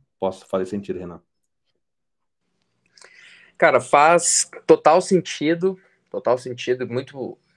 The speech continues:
Speaker 2: é, pegando essa, essa última frase sua, né, visibilidade e transparência, são duas palavras que eu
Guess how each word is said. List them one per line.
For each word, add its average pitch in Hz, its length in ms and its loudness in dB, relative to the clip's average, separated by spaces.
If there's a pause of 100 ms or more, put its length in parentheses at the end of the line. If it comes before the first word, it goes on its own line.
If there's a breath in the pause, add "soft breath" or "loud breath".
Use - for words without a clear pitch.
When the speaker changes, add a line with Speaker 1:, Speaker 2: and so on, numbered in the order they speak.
Speaker 2:
é, - 220 -16
pegando 123 340 0
essa, 123 280 2
essa 104 260 -6
última 113 280 -12
frase 110 400 -6
sua, 117 200 -6
né, 107 120 -12
visibilidade 107 580 -4
e - 60 -20
transparência, 107 720 -6
são 104 180 -20
duas 123 200 -10
palavras 120 540 -8
que - 100 -14
eu 127 360 -4